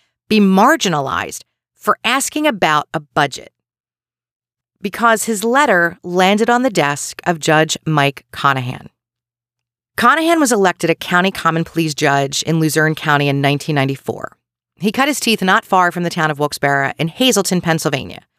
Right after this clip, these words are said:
where he spent sixteen years as magistrate. Conahan was one of those connected guys. His father had been the mayor of Hazleton for three terms and had strong connections to Pennsylvania politician in Harrisburg.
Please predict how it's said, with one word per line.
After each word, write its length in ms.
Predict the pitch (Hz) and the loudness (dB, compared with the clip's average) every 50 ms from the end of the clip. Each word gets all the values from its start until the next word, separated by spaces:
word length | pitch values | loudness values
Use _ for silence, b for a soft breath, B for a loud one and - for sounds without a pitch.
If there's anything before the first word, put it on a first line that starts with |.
| _ _ | _ _
where 100 | 180 175 | 2 2
he 100 | 196 240 | 4 2
spent 260 | - - - 240 220 | 2 2 0 0 0
sixteen 600 | - - - - 220 - - - - 233 240 226 | -2 -2 -2 -2 -2 -2 -6 -4 0 2 2 4
years 320 | 190 165 151 147 147 143 | 4 4 2 2 0 -2
as 200 | - - 151 143 | -2 -2 -2 -2
magistrate. 720 | 143 151 143 131 131 127 127 - - - 87 - - - - _ _ _ _ _ _ _ _ _ _ _ - | 0 0 0 0 0 -2 -4 -6 -6 -6 -8 -8 -10 -16 -20 _ _ _ _ _ _ _ _ _ _ _ -4
Conahan 640 | - 254 277 349 339 277 277 254 233 220 214 208 180 | -2 0 0 0 0 0 0 2 2 2 2 2 2
was 160 | 185 165 160 | 0 0 0
one 200 | 165 160 165 180 | -2 0 0 0
of 120 | 175 160 | 0 2
those 440 | 160 160 156 156 156 151 151 - - - | 2 2 4 4 2 0 -2 -6 -10 -14
connected 800 | - - - 165 160 160 160 160 156 156 - - - 147 139 _ | -18 -12 -8 -6 -6 -4 -2 -4 -4 -6 -6 -6 -6 -6 -6 _
guys. 560 | - 135 - - - - - _ - - - _ _ _ _ _ _ _ | -4 -4 -4 -4 -8 -14 -16 _ -20 -20 -20 _ _ _ _ _ _ _
His 160 | _ 202 185 | _ -6 -2
father 360 | - - 240 247 254 220 214 180 | 0 2 2 4 4 4 2 2
had 160 | 180 196 170 | 0 -2 -2
been 140 | - 180 180 | 0 0 0
the 60 | 175 | 0
mayor 300 | 175 175 185 233 247 214 | 0 0 0 2 0 0
of 80 | 180 | -2
Hazleton 720 | 165 175 196 202 185 196 180 - - 156 143 139 139 139 - _ _ _ | 0 0 0 0 0 0 -4 -2 -2 -2 -2 -4 -6 -8 -12 _ _ _
for 180 | _ - 165 | _ -6 -6
three 420 | 160 - - 170 170 196 220 226 233 | -4 -4 -8 -6 -2 -2 0 0 -2
terms 640 | - - - 180 170 151 135 - - - - - - _ - | -4 -2 -2 0 0 0 -2 -8 -12 -14 -14 -14 -12 _ -2
and 200 | 214 233 262 277 | 0 0 2 2
had 160 | 262 269 - | 0 0 0
strong 360 | - - - 202 185 185 185 | -2 0 2 2 2 2 2
connections 500 | 180 - 180 165 156 - - 165 160 - | 0 -2 -2 -2 -2 -2 -4 -4 -4 -4
to 80 | - 170 | -4 -6
Pennsylvania 540 | - - 156 160 - 165 156 160 160 160 - | -4 -2 -4 -2 -2 -2 -2 -2 -2 -2 -2
politician 560 | - - 147 147 151 - 143 131 - - 147 | 0 0 0 0 -2 -4 -6 -8 -6 -6 -6
in 80 | 143 | -6
Harrisburg. 680 | 156 170 196 208 196 165 - - - 87 76 - - _ | -4 -2 0 2 2 2 0 -2 -6 -8 -8 -10 -14 _